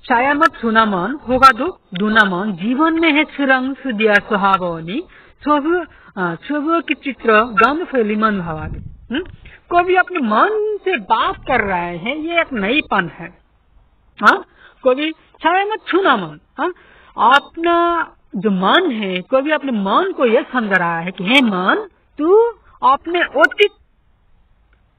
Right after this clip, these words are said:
अपने जो गुजरे हुए अच्छे पल थे, उसको आप दोबारा याद ना करो।"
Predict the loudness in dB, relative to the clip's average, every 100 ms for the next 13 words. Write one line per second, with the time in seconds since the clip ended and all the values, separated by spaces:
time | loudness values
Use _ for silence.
0 | 2 4 4 -2 -2 0 -2 -4 _ _
1 | -20 -20 -20 -20 -14 0 4 4 0 -2
2 | -2 2 2 2 2 2 0 0 -4 -2
3 | -6 -2 0 2 0 -4 -4 -6 -10 _
4 | -14 -12 -6 -2 -2 -4 -4 -4 -6 -12
5 | -20 -20 _ _ _ _ -20 -4 -2 -2
6 | -6 -14 -18 -20